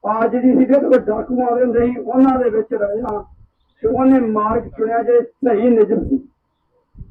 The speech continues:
ਉਹ ਜਾਣਦਾ ਸੀ, ਉਹਨੇ ਕਿਹਾ, "ਉਹ ਕੀ ਗੱਲ ਕਰ ਰਿਹਾ?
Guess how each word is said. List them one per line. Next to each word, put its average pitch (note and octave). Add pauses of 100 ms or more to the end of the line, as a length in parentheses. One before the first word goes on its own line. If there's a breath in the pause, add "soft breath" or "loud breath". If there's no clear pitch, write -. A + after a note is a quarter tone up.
(640)
ਉਹ C4
ਜਾਣਦਾ A#3+
ਸੀ, A#3+
ਉਹਨੇ A#3+
ਕਿਹਾ, A#3+
"ਉਹ C#4
ਕੀ A3
ਗੱਲ A#3
ਕਰ A3
ਰਿਹਾ? A3+